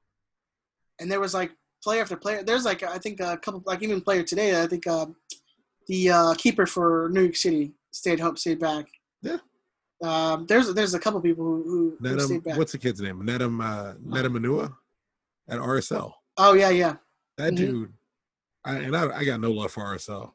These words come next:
Speaker 2: and it's, I'm still mad from the oh nine, oh nine final. It's just gonna stay that
Speaker 1: Never.
Speaker 2: way.
Speaker 1: Yeah, no,
Speaker 2: Yeah,
Speaker 1: never.
Speaker 2: it's just gonna
Speaker 1: Never.
Speaker 2: stay that way.
Speaker 1: Yeah.
Speaker 2: Um, but he said, uh,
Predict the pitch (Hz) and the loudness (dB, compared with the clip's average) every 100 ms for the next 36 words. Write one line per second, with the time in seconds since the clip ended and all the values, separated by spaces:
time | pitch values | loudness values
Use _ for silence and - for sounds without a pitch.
0 | 143 117 107 123 - 123 101 151 120 113 | -10 -8 -6 -10 -10 -10 0 2 2 2
1 | 107 113 104 101 107 98 95 92 85 _ | -2 -6 -8 -6 -6 -6 -6 -8 -12 _
2 | _ _ _ - 123 104 98 113 101 - | _ _ _ -4 -2 -2 -4 -6 -8 -8
3 | 90 107 - 90 226 185 190 165 151 147 | -10 -10 -10 -10 -8 -2 0 0 -4 -2
4 | 185 156 170 165 165 151 - 120 120 147 | 0 0 0 0 -2 -4 -2 -4 -4 -6
5 | 139 98 - 101 - _ - 156 135 - | -6 -8 -10 -14 -20 _ -12 -12 -12 -12
6 | 107 95 110 120 _ _ _ _ _ _ | -10 -10 -12 -18 _ _ _ _ _ _
7 | _ _ _ _ - _ _ 123 131 - | _ _ _ _ -20 _ _ -2 -2 0
8 | 123 113 107 | 0 0 -4